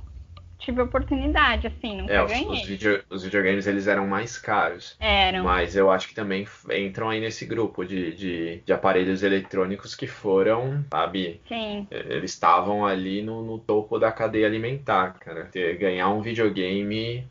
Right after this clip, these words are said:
Speaker 2: era um negócio absurdo.
Speaker 1: Não, quem
Speaker 2: E eu, e eu acho que
Speaker 1: quem
Speaker 2: tem dois,
Speaker 1: teve
Speaker 2: dois símbolos, assim, desse período que foram o Super Nintendo e o Mega Drive. Porque
Speaker 1: Sim.
Speaker 2: eles chegaram e eles eram os tops, né?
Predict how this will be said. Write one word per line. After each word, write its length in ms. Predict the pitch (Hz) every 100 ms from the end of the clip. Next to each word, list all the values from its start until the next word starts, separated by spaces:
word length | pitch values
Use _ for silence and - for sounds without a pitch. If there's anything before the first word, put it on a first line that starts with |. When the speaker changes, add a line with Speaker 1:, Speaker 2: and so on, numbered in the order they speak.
| -
Speaker 2:
era 180 | 87 95
um 60 |
negócio 580 | 98 98 95 95 - 107
absurdo. 720 | 101 104 - 120 107 95 90 - _
Speaker 1:
Não, 300 | 233 240 196
quem 200 | - 208
Speaker 2:
E 40 |
eu, 140 | 202 -
e 60 |
eu 100 | 180
acho 160 | - -
que 80 | 139
Speaker 1:
quem 60 | 131
Speaker 2:
tem 140 | 143
dois, 380 | 127 165 208 247
Speaker 1:
teve 100 | -
Speaker 2:
dois 200 | 123 151
símbolos, 760 | - - 120 139 117 101 98 95
assim, 320 | 92 - 98
desse 240 | 98 95
período 460 | - 95 90 104 120
que 120 | 123
foram 220 | - 107
o 40 | 110
Super 280 | - - 113
Nintendo 600 | 104 98 - 98 113 120
e 40 |
o 60 | 123
Mega 240 | 127 147
Drive. 500 | 139 107 98 95 95 - _ -
Porque 160 | -
Speaker 1:
Sim. 140 | 262 247
Speaker 2:
eles 220 | 104 -
chegaram 540 | 123 113 98 92 113 127
e 60 |
eles 260 | 123 120 107
eram 240 | 107 117
os 140 | 147 -
tops, 560 | 113 110 - - 92
né? 260 | 95 92